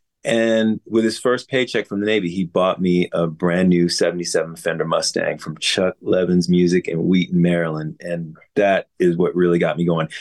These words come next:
And he showed me how to wire it through the stereo. By that time, I'd graduated to a little Sears stereo, and he wired it up where, where he somehow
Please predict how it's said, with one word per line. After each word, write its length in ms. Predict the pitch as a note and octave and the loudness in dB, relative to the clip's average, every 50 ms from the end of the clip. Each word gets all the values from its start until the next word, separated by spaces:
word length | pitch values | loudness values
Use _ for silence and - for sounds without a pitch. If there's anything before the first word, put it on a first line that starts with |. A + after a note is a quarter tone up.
| - - | -8 -4
And 80 | G#2 G#2+ | -2 0
he 60 | A2 | 0
showed 280 | G#2+ - D3 B2+ B2 B2 | 0 0 0 2 2 2
me 80 | B2+ A#2 | 2 2
how 280 | A2 B2+ A2+ A2 G#2+ G2 | 0 0 0 0 -2 -2
to 420 | - - A2 G#2 G2+ G2 G2 G2 - _ _ _ _ _ _ - | -2 -2 0 2 2 2 2 0 -2 _ _ _ _ _ _ -2
wire 320 | G#2+ A2 A2+ A2 G#2+ G#2 | 0 2 2 2 2 2
it 120 | F2+ - _ | 0 -2 _
through 140 | A2 G#2+ G2+ | -8 -6 -6
the 80 | F#2 F2+ | -6 -8
stereo. 640 | - - - G#2 G2 G2+ G#2 G#2+ G#2+ G#2+ G#2+ G#2+ | -6 -4 -2 0 2 2 2 4 4 4 2 2
By 140 | G#2 - G2 G2 | 2 0 0 2
that 200 | G#2+ A2 G#2+ - | 0 0 -2 -4
time, 220 | - A2 F#2+ F#2+ | -6 -4 -4 -2
I'd 160 | F2+ F2+ F2 | -4 -4 -2
graduated 500 | F2 F2+ F2+ F2+ F2 - F#2 F2 E2+ E2+ - | 0 0 0 0 -2 0 0 0 0 0 0
to 60 | G2+ | 0
a 20 | |
little 220 | F2+ F2 F2 E2+ - | 0 2 0 0 -2
Sears 680 | - - - F#2+ F#2 F2+ F#2 F#2 F#2 F#2 - - _ _ _ _ _ | -4 -4 -2 0 2 2 2 2 0 -2 -4 -8 _ _ _ _ _
stereo, 720 | - - - G#2+ G2 G2 G2+ G#2 G#2 G2+ G#2 G#2 G#2 - _ _ _ _ _ _ _ _ _ _ | -10 -4 -2 0 2 2 2 4 4 4 2 2 0 -2 _ _ _ _ _ _ _ _ _ _
and 140 | F#2 F2+ F2+ | -12 -10 -8
he 380 | F#2+ A#2 A#2+ B2 B2+ B2 A2+ - | -2 0 2 4 4 2 0 0
wired 360 | F#2+ F#2 G#2 G2+ G2+ G#2 G2 G2 | -2 0 2 2 2 2 2 2
it 100 | F#2 G2+ | 2 2
up 160 | F#2+ F#2 - | 0 0 -2
where, 320 | F#2+ G2 F#2 F#2 F2+ F2 E2+ - _ _ _ _ - | -2 0 0 2 2 0 -2 -4 _ _ _ _ -6
where 300 | G2 F#2+ F#2 F2+ F2 - | -4 -2 -2 -2 -2 -4
he 200 | - - G#2 G2 | -4 -4 -6 -4
somehow 500 | - - G#2 G2 G2 - - A2+ - | -2 -2 -2 -2 -2 -4 -4 -6 -6